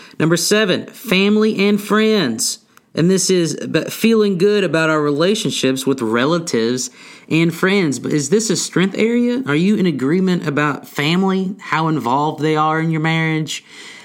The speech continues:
all the good advice that they may bring? Or is it a growth area? Your family's too involved. Your mother-in-law's too involved. Your father-in-law's too involved.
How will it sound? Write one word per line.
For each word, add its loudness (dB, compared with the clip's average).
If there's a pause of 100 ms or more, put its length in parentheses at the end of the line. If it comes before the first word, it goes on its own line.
(160)
all 0
the 0
good -2
advice 0
that -2
they 0
may 0
bring? -2 (360)
Or -2
is 2
it 0
a 0
growth 0
area? -4 (260)
Your -4
family's 0
too -2
involved. -2 (420)
Your -2
mother-in-law's 2
too 0
involved. 0
Your -8
father-in-law's 0
too 0
involved. -4